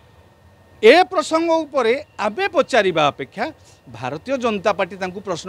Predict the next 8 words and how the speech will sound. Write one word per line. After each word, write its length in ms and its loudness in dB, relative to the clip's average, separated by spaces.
କରିବା 240 0
ଉଚିତ 340 -2
ଯେ 180 0
ତମେ 400 2
ଏଇ 180 2
ଯେଉଁ 160 -4
ଧାଡ଼ିଟି 480 0
ଲେଖିଲ, 440 -4